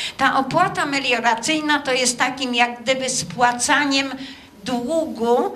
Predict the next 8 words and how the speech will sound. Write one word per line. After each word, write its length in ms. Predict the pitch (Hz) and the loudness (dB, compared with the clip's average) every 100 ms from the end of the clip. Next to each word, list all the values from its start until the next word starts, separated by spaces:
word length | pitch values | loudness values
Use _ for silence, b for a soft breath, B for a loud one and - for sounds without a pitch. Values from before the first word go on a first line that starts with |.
| - | -10
który 340 | - 285 277 | -2 0 2
się 220 | 269 - 247 | 2 2 2
zaciągnęło 1000 | 254 254 254 233 220 226 233 247 247 240 | 0 0 0 -2 -2 0 4 4 4 2
u 320 | 240 220 220 | 0 -6 -6
Skarbu 640 | 220 - 220 214 208 202 | -6 -4 -2 -2 -4 -10
Państwa. 680 | 185 175 170 170 - - - | -6 -6 -6 -10 -8 -4 0
To 140 | 453 | 4
jest, 280 | 381 311 - | 4 4 0